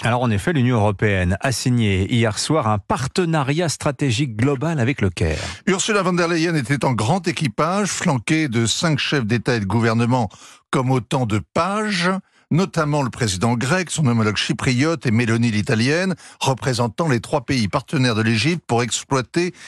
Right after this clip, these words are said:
Speaker 2: les champs de gaz découverts en Méditerranée. Et il faudra du gaz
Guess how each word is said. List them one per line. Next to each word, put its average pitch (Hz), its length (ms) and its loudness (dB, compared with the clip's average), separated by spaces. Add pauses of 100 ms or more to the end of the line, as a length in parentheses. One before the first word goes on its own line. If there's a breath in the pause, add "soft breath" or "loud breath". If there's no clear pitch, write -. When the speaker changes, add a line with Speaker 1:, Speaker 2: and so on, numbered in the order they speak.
(180 loud breath)
Speaker 2:
les 131 160 2
champs 185 260 0
de 151 80 2
gaz 156 400 0
découverts 160 520 0
en 156 40 2
Méditerranée. 165 540 0 (320 loud breath)
Et 160 220 0
il 170 80 0
faudra 180 320 0
du 139 160 -2
gaz 165 420 -2